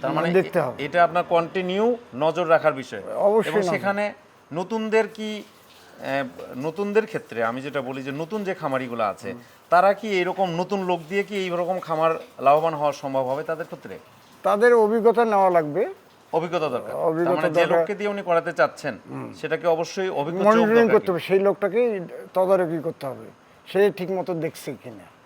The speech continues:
Speaker 2: এই জন্য নিজের অভিজ্ঞতার দরকার আছে।
Speaker 1: অভিজ্ঞতাটা দরকার আছে। অভিজ্ঞতাটা খুবই গুরুত্বপূর্ণ একটা বিষয়। আর আপনার, আপনি তো যে খামার শুরু করলেন, তখন প্রশিক্ষণ কি নিয়েছিলেন কোনোভাবে?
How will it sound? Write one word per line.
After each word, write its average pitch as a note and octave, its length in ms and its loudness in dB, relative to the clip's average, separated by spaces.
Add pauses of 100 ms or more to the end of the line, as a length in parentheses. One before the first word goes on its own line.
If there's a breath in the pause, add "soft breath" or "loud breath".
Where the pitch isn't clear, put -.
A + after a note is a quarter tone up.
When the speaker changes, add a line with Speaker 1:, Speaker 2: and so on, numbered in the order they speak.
(440 soft breath)
Speaker 2:
এই G3 140 0
জন্য G#3+ 200 2
নিজের G3 640 2
অভিজ্ঞতার D#3 500 -4
দরকার A2 260 -12
আছে। F#2 120 -8
Speaker 1:
অভিজ্ঞতাটা C3 440 -6
দরকার G#2 280 -12
আছে। - 220 -18
অভিজ্ঞতাটা D#3+ 460 -4
খুবই D3+ 240 -10
গুরুত্বপূর্ণ C#3+ 440 -8
একটা C3 160 -6
বিষয়। D3 320 -2 (500 loud breath)
আর A2+ 240 6 (140)
আপনার, E3 540 4 (140)
আপনি C#3+ 280 -2
তো E3+ 180 -6
যে E3 120 -6
খামার D#3 220 -4
শুরু D#3 200 -8
করলেন, D3 220 -6
তখন C#3+ 260 -10
প্রশিক্ষণ D#3+ 400 -12
কি D3+ 100 -14
নিয়েছিলেন C3+ 320 -12
কোনোভাবে? G#2+ 380 -14